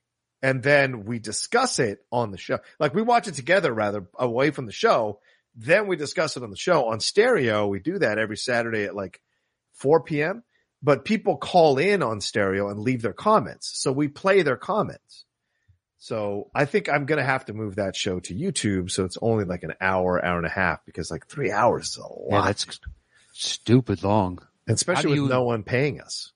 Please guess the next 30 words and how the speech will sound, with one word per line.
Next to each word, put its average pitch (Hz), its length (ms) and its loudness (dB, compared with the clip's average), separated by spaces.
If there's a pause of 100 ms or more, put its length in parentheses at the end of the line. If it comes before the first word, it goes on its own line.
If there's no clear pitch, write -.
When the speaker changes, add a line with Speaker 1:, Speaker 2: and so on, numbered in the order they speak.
Speaker 1:
We're 104 140 -4
just 120 180 -6
having 101 260 0
fun 92 300 -6
doing 90 320 -8
it. - 120 -20 (140)
Speaker 2:
Yeah, 147 240 2
but 110 180 -8 (760)
how 143 160 -2
do 135 60 -2
you 120 120 -4
engage 117 640 -4 (600)
a 127 80 -4
random 113 400 0
viewer 120 360 2
three 113 360 2
hours 107 300 2
a 98 80 -2
week, 120 440 -2
every 98 380 -4
week? 104 460 -2 (840)
Speaker 1:
Yeah, 139 180 0
exactly. 123 480 0
A 104 80 -6
random 123 300 2
viewer, 107 280 -2
exactly. 123 480 -2
Because, 117 280 -8
uh, 123 200 0
uh, 135 120 4